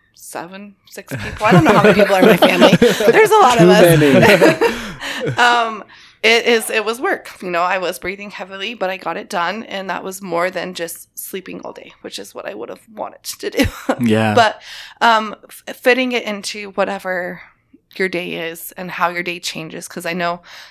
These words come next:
Speaker 1: sometimes we don't get to get up at the exact time that we had planned, and then our whole day kind of feels off. But even if you do park a little bit fu-, further away,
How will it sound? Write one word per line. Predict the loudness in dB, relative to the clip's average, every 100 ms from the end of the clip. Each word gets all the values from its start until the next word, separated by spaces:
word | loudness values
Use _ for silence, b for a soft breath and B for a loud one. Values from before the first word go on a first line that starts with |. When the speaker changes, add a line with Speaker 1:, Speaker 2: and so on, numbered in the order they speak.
| _
Speaker 1:
sometimes | -10 -8 -6 -8 -8 -14
we | -14 -14 -14 -8
don't | -8
get | -8
to | -10
get | -8 -8
up | -8 -12 -10
at | -10 -10
the | -14
exact | -14 -16 -8 -8 -8
time | -8 -6 -6 -8
that | -10
we | -8
had | -10 -10
planned, | -8 -6 -6 -8 -12 B B B B -10
and | -8 -4
then |
our | -4
whole | -4 -4
day | -4 -6
kind | -6 -10 -10
of | -10
feels | -12 -14 -4
off. | -2 -2 -6 -18 -20 -20 -4
But | -4 -4
even | -10 -10 -8 -8
if | -10 -12
you | -14
do | -12 -14 -16 b b b
park | -2 -2 -2
a | -6
little | -8
bit | -8 -10
fu-, | -10 -12 _ _
further | -10 -8 -6 -8
away, | -8 -10 -10 -12